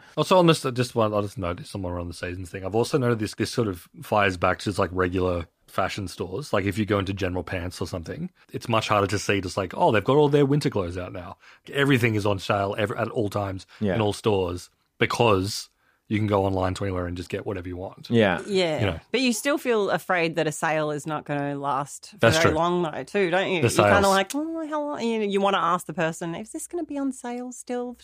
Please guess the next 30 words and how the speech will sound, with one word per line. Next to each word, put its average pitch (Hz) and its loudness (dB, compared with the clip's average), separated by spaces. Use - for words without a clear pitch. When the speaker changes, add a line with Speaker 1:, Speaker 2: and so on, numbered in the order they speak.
Speaker 1:
Yeah. 226 2
Speaker 3:
tomorrow?" 233 2
Speaker 2:
Yeah. 220 0
Speaker 3:
Whatever. 226 6
<laughs> - -10
Yeah, 262 8
but 254 6
it, 240 4
so 269 8
I 269 6
guess 339 2
it 359 -2
still 285 -2
works, 226 4
even 220 4
though 202 6
there 175 6
are 190 6
no 180 6
seasons 175 2
and 170 2
everything's 165 0
on 160 0
sale 151 2
all 156 -2
Speaker 1:
Yeah, 113 6
Speaker 3:
the 98 2
time, 156 0
Speaker 1:
that's 107 -2
true. 107 2